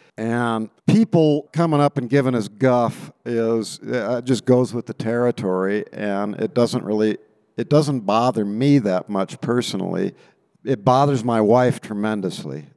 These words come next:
And there's a great movie, you know, in terms of, you know, people making threats on the press. There's a great movie, and I realize it's a,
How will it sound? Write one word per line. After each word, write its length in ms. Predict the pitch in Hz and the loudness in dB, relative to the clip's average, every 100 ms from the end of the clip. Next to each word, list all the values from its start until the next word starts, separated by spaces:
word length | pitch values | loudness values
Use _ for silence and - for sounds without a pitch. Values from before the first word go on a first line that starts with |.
| _ _ _ | _ _ _
And 500 | 107 107 110 110 110 _ _ 175 | -6 -2 -2 -2 -4 _ _ 0
there's 160 | 147 | 2
a 40 | 160 | 4
great 300 | 180 190 151 | 4 2 0
movie, 520 | 143 147 123 123 - _ - | 0 2 0 -4 -6 _ -6
you 80 | 139 | -2
know, 140 | 139 | 0
in 80 | 127 | 0
terms 320 | 151 151 127 | -2 -2 -4
of, 200 | 120 95 _ - | -8 -12 _ -12
you 180 | 127 120 | -8 -4
know, 200 | 120 117 _ _ | -4 -6 _ _
people 240 | 156 151 123 | 2 4 4
making 400 | 123 123 120 117 | 2 2 0 -4
threats 420 | - 120 127 117 | 0 2 2 0
on 140 | 113 | -2
the 80 | 104 | -2
press. 480 | - 135 127 123 - | -6 -2 0 0 -2
There's 160 | 127 120 | -4 0
a 40 | |
great 280 | 156 147 110 | 2 2 2
movie, 340 | 127 127 120 | 2 4 4
and 160 | 117 131 | 2 0
I 60 | 131 | 2
realize 520 | 123 123 120 113 104 | 4 4 4 2 2
it's 180 | 107 - | -2 -4
a, 120 | 113 | -4